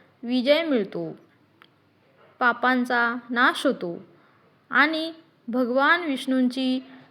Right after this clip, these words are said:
विशेष कृपा प्राप्त होते. ही कथा भगवान श्रीकृष्णांनी धर्मराज युधिष्ठिराला सांगितली असल्याचे पुराणांत वर्णन आहे.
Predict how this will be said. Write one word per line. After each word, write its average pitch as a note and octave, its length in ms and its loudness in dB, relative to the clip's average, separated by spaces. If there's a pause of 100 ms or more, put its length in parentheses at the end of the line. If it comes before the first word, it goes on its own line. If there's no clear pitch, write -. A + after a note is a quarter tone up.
(140)
विशेष E4+ 640 0
कृपा B3+ 680 -2 (760)
प्राप्त C#4+ 380 0
होते. F3 460 -2 (1160)
ही F#4+ 180 8
कथा C#4 560 2 (340)
भगवान C#4+ 560 2 (140)
श्रीकृष्णांनी D4+ 1040 0 (520)
धर्मराज D4+ 680 4 (300)
युधिष्ठिराला B3+ 1080 2 (180)
सांगितली A3 640 -4 (1000)
असल्याचे E4+ 560 4
पुराणांत D#4+ 760 2
वर्णन C4 480 0
आहे. G3+ 360 -2